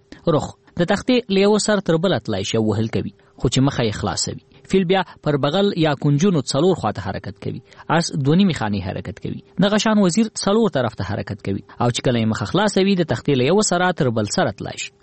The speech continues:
او پاچا یوه خانه حرکت کوي او مخامخ وهل کوي. د یو بل ملاتړ کوي او کشت مات له پیاده څخه نیولي بیا تر وزیر او پاچا پورې کشت ورکولی شي.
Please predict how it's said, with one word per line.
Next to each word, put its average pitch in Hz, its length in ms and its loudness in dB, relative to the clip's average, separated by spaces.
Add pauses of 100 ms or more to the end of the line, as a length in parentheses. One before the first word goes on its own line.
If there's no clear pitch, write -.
او 110 60 0
پاچا - 340 0 (320)
یوه 151 160 4
خانه 139 240 -2
حرکت 113 420 -2
کوي 170 220 2
او 143 80 2
مخامخ 123 480 0
وهل - 240 -4
کوي. - 220 -10 (280)
د - 40 2
یو 160 140 6
بل 151 180 0
ملاتړ 139 380 0
کوي 180 240 2
او 151 80 4
کشت - 320 -4
مات 170 260 2
له 147 80 2
پیاده 123 260 0
څخه - 240 0
نیولي 160 280 4
بیا 156 180 2
تر 143 160 -2
وزیر 127 340 4
او 143 120 0
پاچا 139 320 0 (100)
پورې 98 180 0 (380)
کشت 139 280 0
ورکولی 101 500 -2
شي. - 180 -8